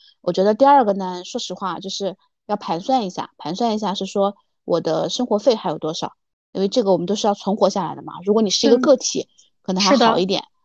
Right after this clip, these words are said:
Speaker 1: 就是我们经常说的一人吃饱全家不饿，
Speaker 2: 嗯。
Speaker 1: 对吧？
Speaker 2: 我，对，提到生活费这一块儿，
Speaker 1: 嗯。
Speaker 2: 呃，我觉得在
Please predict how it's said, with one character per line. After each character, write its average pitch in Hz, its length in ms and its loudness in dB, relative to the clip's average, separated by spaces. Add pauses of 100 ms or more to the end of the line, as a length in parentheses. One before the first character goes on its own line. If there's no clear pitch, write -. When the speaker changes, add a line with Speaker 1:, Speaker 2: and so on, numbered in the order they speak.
Speaker 1:
就 196 120 -8
是 208 80 -2
我 196 60 -2
们 180 60 -4
经 190 140 -6
常 190 140 -4
说 196 160 -4
的 180 80 0
一 - 80 -2
人 190 200 2
吃 277 140 -2
饱 254 180 4
全 180 240 -6
家 185 180 0
不 170 120 -6
饿， 78 120 -6
Speaker 2:
嗯。 - 120 -12
Speaker 1:
对 - 100 -4
吧？ 262 80 2
Speaker 2:
我， 247 60 0 (120)
对， 240 400 4
提 262 100 0
到 302 160 4
生 330 220 -2
活 269 100 4
费 277 220 0
这 247 100 2
一 233 120 0
块 226 220 -2
儿， - 140 -4 (260)
Speaker 1:
嗯。 233 140 4
Speaker 2:
呃， 226 240 4
我 254 100 0
觉 247 180 4
得 262 180 4
在 294 280 6